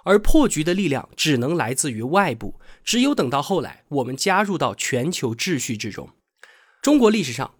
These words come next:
备受推崇的康乾盛世其实是一个饥饿的盛世，粮食产量确实是有史以来最高的，但是人均占有量呢，竟然是秦始皇之后最低的。这就意味着我即便是勤勤恳恳的耕种，一旦遇到灾荒，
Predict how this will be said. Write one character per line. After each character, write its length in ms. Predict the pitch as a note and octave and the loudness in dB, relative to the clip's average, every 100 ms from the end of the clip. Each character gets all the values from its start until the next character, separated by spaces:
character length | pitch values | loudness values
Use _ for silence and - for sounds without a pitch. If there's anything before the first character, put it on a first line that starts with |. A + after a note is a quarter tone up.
| - | 0
备 180 | G3 | 2
受 220 | F#3+ F#3+ D3+ | 2 2 0
推 240 | - G#3+ | 0 -2
崇 180 | - B2+ | -2 -2
的 100 | C3+ | -4
康 280 | - G#3 A3+ | -2 -2 -2
乾 240 | - A2 | -4 -4
盛 220 | A#2 D#3+ | -4 -4
世 300 | A#2+ - - _ | -4 -6 -10 _
其 180 | - D#3+ | -2 0
实 100 | D#3 | 0
是 160 | - C#3+ | 2 2
一 60 | |
个 100 | B2+ | 2
饥 220 | A#2+ F3+ | -2 -2
饿 160 | G3 F#3 | 0 -2
的 80 | A2+ | -2
盛 180 | C3 A2 | -6 -6
世， 240 | - G#2 - - _ | -8 -12 -18 -20 _
粮 200 | F#3 G#3 | 0 2
食 100 | B3 | 2
产 180 | B3+ E3 | 0 0
量 220 | C3 C#3+ - | -2 -4 -8
确 240 | - G#3+ | 0 2
实 140 | E3 D#3 | 2 0
是 160 | D#3+ | -2
有 180 | B2+ C3+ | -2 -2
史 140 | D#3 E3+ | -4 -6
以 100 | A2+ | -6
来 140 | G2+ | -6
最 160 | D3+ A#2+ | -4 -2
高 180 | A2 | -4
的， 160 | G#2 - - _ | -6 -12 -20 _
但 160 | - D4 | 0 2
是 120 | B3 | 2
人 260 | D#3+ C3+ G3 | 0 0 0
均 180 | A3+ A#3 | -2 2
占 240 | C4+ G#3+ | 2 2
有 100 | A2+ | 0
量 220 | A#2+ G#2 | -4 -6
呢， 120 | G2 _ - | -10 _ -4
竟 180 | A3+ | 0
然 140 | F3+ C3 | 2 0
是 140 | C#3+ | -4
秦 320 | A#2+ - D3+ | -6 -4 -2
始 160 | G#3 C#3+ | -2 -4
皇 240 | - A#2+ | -6 -6
之 160 | C#3+ F#3+ | -4 -6
后 300 | G3+ A#3+ - _ _ | -2 -2 -4 _ _
最 320 | - G#3+ C3 | 0 2 0
低 220 | G#2+ B2 | -2 -6
的。 180 | A#2 - _ - - - - | -6 -10 _ -20 -20 -20 2
这 120 | F4 | 4
就 140 | C#4 | 4
意 120 | G3+ E3+ | 2 0
味 120 | B2 | -2
着 200 | - - | -6 -12
我 180 | E3 E3+ | 2 2
即 160 | - G3+ | 2 -2
便 160 | D4+ | -2
是 120 | B3 | -2
勤 200 | G3+ F3 | -2 -2
勤 160 | A#3 A#3 | -2 -2
恳 160 | G3+ F#3 | -2 -2
恳 180 | E3+ | -4
的 100 | A2 | -6
耕 200 | A2+ F3+ | 0 2
种， 220 | G#3 G#3 - - _ | 2 0 -2 -12 _
一 240 | E3+ A3+ | 0 4
旦 160 | F4 D4+ | 4 4
遇 160 | G#3+ | 2
到 160 | G3 C3 | 0 0
灾 180 | D#3 D3 | -2 0
荒， 280 | D3+ C#3 | 0 0